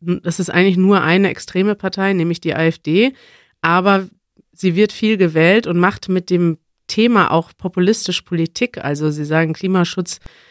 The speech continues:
äh, die Leute, die Elite bedroht uns mit dem Thema Klimaschutz und will, dass wir uns alle verändern. Das ist eine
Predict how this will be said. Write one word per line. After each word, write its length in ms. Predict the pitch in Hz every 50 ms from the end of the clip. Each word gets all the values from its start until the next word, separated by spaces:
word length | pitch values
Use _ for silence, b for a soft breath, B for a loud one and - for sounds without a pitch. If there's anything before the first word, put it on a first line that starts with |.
| b b b b
äh, 200 | b 156 160 165
die 140 | 156 170 165
Leute, 580 | 156 160 170 185 175 - - 180 170 170 165 160
die 180 | 165 180 - 175
Elite 360 | 175 170 196 214 - - 190
bedroht 420 | 170 185 170 170 156 180 208 -
uns 220 | - 190 185 180 -
mit 160 | 185 175 180
dem 100 | 180 170
Thema 280 | - 196 185 185 170 165
Klimaschutz 720 | - - 214 226 220 190 175 - - 196 180 - - -
und 180 | 165 170 156
will, 120 | 170 180 180
dass 220 | 175 175 - -
wir 60 | 165
uns 100 | 165 156
alle 200 | - 160 165 175
verändern. 640 | 170 - 170 - 185 220 214 202 202 202 196 202 202
Das 180 | 185 185 175 -
ist 160 | 175 165 -
eine 400 | - 160 165 165 165 156 151 170